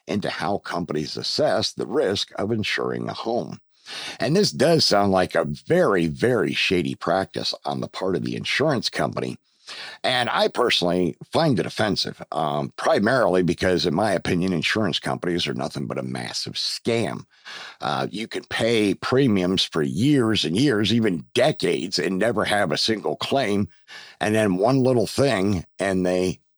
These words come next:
cancel your policy or jack your rates way up. To give you a case in point, and I'm not trying to go on to a rant here, but I wanted to explain my thinking on this. I had a friend many years ago back home,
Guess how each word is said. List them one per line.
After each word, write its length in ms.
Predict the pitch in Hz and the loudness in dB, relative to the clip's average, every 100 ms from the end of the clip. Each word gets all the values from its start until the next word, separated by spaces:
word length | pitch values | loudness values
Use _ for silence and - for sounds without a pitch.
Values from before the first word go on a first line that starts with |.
| - | -4
cancel 420 | 139 120 - 95 | 0 0 0 0
your 160 | 69 | 0
policy 680 | 69 - 120 120 87 - 76 | -4 -2 0 0 0 0 0
or 140 | 107 - | 0 -2
jack 460 | - 90 87 - | -2 -2 -2 -4
your 140 | - 65 | -6 -4
rates 420 | 62 117 139 - | 0 0 0 -2
way 220 | 62 53 | -4 -4
up. 220 | 50 - - - - - - - | -6 -10 -16 -14 -10 -10 -10 -4
To 80 | 143 | 0
give 200 | 208 185 | 4 4
you 80 | |
a 60 | 120 | 4
case 280 | - 123 - | 2 2 0
in 60 | |
point, 280 | - 127 110 | 2 2 4
and 80 | 95 | 2
I'm 80 | 113 | 2
not 160 | 139 - | 2 2
trying 180 | 117 | 2
to 80 | 104 | 2
go 140 | 90 95 | 4 4
on 160 | 82 | 4
to 120 | 73 67 | 2 2
a 60 | |
rant 360 | 71 123 104 - | 2 2 0 -2
here, 240 | 80 64 | -6 -4
but 260 | 78 76 - | -2 -2 -2
I 120 | 82 | -2
wanted 320 | 80 98 76 | 0 -2 -4
to 80 | 78 | -8
explain 440 | 67 - 95 101 87 | -6 -4 0 0 0
my 160 | 69 | -2
thinking 400 | - 131 120 80 | 0 0 0 -2
on 140 | 67 62 | -4 -4
this. 200 | - - _ - - - - | -6 -8 _ -20 -16 -16 -6
I 100 | 175 | 0
had 80 | 220 | 2
a 60 | 185 | 2
friend 320 | - 143 127 | 4 4 6
many 180 | 107 101 | 4 4
years 320 | 92 127 - | 4 4 4
ago 180 | 87 87 | 2 2
back 300 | - 147 - | 4 2 2
home, 340 | 80 80 110 | 0 2 0